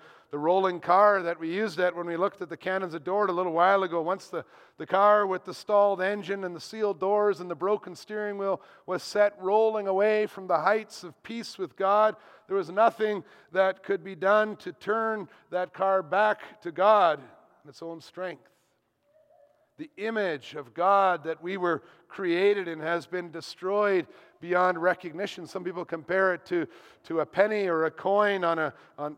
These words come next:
that's smashed by a, a train running over it on the, on the railway track. There's no way to bring that image back, even if we wanted to.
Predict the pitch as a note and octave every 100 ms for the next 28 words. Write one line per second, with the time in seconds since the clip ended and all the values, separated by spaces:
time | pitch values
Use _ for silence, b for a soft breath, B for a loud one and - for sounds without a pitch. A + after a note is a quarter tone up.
0 | - D3+ C#3+ - - F#3 G#3+ G#3 - -
1 | E3+ E3 D#3+ D#3 D3 - b - - F#3+
2 | A3 A3 F#3+ D3 C3 E3+ E3 F3 G3+ F3
3 | D3+ D3+ D3+ D3 B2 b b D3+ D3+ C#3
4 | F3+ F#3+ E3 D3+ - E3+ E3 - D3 F#3+
5 | F#3+ F#3+ F3 B B B - E3 A3+ A#3
6 | G#3 E3 F3 E3+ D3+ _ b b - F#3+
7 | F#3 D#3+ - - D3+ F#3 F3+ - - F#3+
8 | F#3+ F3 E3 D3 D3+ G3+ A#3+ G3 E3+ -